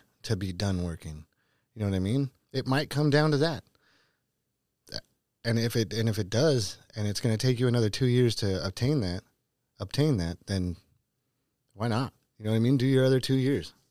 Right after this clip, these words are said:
and, and know that you're on the road to rest and relaxation for the rest of your life because you invested that extra two years.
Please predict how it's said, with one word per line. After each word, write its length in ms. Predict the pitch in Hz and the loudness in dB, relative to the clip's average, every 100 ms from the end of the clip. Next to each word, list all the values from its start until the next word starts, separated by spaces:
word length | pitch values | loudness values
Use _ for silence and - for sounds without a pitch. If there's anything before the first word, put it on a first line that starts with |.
| _ _ _ 101 | _ _ _ -6
and, 200 | 104 - - | -6 -6 -8
and 160 | 101 95 | -6 -2
know 240 | 110 120 | 0 2
that 220 | 104 95 - _ _ _ _ _ _ _ | 0 -2 -6 _ _ _ _ _ _ _
you're 160 | 110 110 | 2 2
on 180 | 104 101 | 2 2
the 120 | 101 | 2
road 320 | 107 110 107 | 4 4 2
to 140 | 117 | 0
rest 320 | 101 113 110 110 | -2 -2 -2 -2
and 120 | 107 | -2
relaxation 840 | 113 113 110 107 117 135 110 98 | -2 -2 -4 -4 -2 -2 -2 -4
for 80 | 101 | -2
the 60 | 104 | 0
rest 220 | 110 - | 0 0
of 80 | 107 | -2
your 80 | 104 | -2
life 260 | 131 117 | -2 -4
because 280 | - 98 98 | -6 -4 -2
you 100 | 107 | 0
invested 380 | 101 107 110 104 | 0 -2 -2 -2
that 140 | 98 | -2
extra 280 | 104 117 - | -2 -4 -8
two 140 | - 143 | -4 -2
years. 400 | 127 101 101 | 0 -2 -6